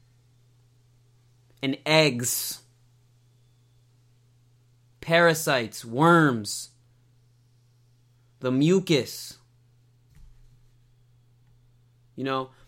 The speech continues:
but, but, yeah, they can cause all these things inside your body, but why? Why are they causing these things? Why are these parasites doing that?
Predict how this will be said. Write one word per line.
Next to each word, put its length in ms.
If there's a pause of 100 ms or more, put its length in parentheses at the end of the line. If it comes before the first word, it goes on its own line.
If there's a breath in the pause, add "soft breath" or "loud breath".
but, 260 (240)
but, 320 (840)
yeah, 200
they 140
can 160
cause 300
all 140
these 220
things 240
inside 280
your 120
body, 320
but 140
why? 500
Why 320
are 100
they 140
causing 400
these 200
things? 320
Why 300
are 60
these 160
parasites 640
doing 320
that? 200